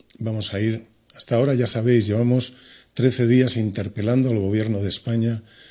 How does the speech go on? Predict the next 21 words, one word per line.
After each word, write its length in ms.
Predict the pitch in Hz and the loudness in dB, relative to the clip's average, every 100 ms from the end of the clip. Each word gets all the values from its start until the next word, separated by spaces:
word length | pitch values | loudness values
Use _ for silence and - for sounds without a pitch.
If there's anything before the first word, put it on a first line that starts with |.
| - _ | -20 _
para 180 | 107 98 | -10 -8
tener 320 | - 110 120 | -4 0 2
una 220 | 120 113 | 2 0
reunión 640 | 95 92 98 113 107 98 - | -2 -4 -2 -2 -2 -4 -8
en 80 | 104 | -6
la 100 | 101 | -4
cual 280 | 117 113 110 | -2 -2 -2
poder 240 | 104 104 | -4 -2
hablar 400 | 101 101 110 104 | -2 -2 -2 -4
de 80 | 98 | -4
las 240 | 92 90 | -2 0
asambleas 480 | 85 87 95 104 95 | 0 -4 -4 -2 -4
ciudadanas 600 | 95 90 101 117 107 - - - - | -4 -6 -4 -4 -4 -6 -10 -20 -6
y 80 | 123 | -2
de 100 | 120 | 0
algunas 360 | 127 143 110 | 0 0 0
cosas 320 | - - 87 - | -2 -4 -6 -10
más. 320 | 73 - _ _ _ _ _ - - - - - - _ - | -10 -12 _ _ _ _ _ -20 -20 -20 -20 -20 -20 _ -2
Hasta 240 | 117 - | 0 2
el 60 | 117 | 2
momento 680 | 117 127 131 131 139 143 | 4 4 4 4 4 2